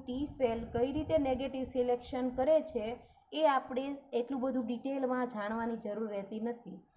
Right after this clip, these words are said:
એટલે આપણે એના વિશે અત્યારે અભ્યાસ નહીં કરીએ. પરંતુ એના વર્ક છે,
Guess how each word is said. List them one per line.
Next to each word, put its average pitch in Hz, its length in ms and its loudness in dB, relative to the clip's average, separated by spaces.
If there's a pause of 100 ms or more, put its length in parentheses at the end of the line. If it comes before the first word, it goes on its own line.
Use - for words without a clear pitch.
(160)
એટલે 240 160 4
આપણે 247 240 4
એના 277 300 0
વિશે 262 340 0
અત્યારે 240 380 2
અભ્યાસ 220 400 2 (140)
નહીં 214 320 -2
કરીએ. 202 380 -6 (1500)
પરંતુ 254 300 4
એના 262 220 4
વર્ક 247 320 6
છે, 330 380 0